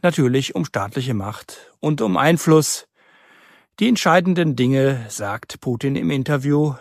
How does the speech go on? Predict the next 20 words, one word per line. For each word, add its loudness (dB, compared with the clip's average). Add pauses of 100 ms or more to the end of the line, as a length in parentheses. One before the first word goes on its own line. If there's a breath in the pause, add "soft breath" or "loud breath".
(180 loud breath)
nicht. 0 (640)
Carlson 4
gelang 2
es -2
auch 0
nicht -2
nachzubohren, 2 (220)
weil -6
Putin -2 (480 soft breath)
sehr -4
ausschweifend 0 (1300)
einen 0
Redefluss 2 (280)
vollzog. 2 (1000)
Trotzdem 2
Hut -2
ab -2
vor 0
dem 2
Journalisten, 0